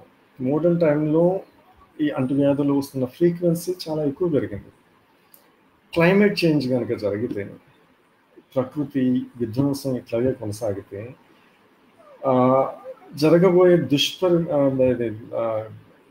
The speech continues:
ఆ, దుష్పరిణామాలను ఇది కూడా ఒకటి, ఆ, epidemics, అంటువ్యాధులు కూడా ఒకటి ఉండబోతుంది అనేది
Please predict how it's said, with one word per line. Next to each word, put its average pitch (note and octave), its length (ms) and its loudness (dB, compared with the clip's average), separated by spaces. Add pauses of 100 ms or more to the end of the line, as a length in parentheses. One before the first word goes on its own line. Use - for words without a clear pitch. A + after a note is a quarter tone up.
(180)
ఆ, A#2 280 -14 (100)
దుష్పరిణామాలను C3 920 0 (800)
ఇది A3 120 2
కూడా G#3 180 6
ఒకటి, A2 340 2 (360)
ఆ, - 100 -16 (140)
epidemics, D3 500 2
అంటువ్యాధులు E3 460 2
కూడా E3+ 160 4
ఒకటి C#3 220 2
ఉండబోతుంది B2+ 580 0
అనేది C#3 360 -8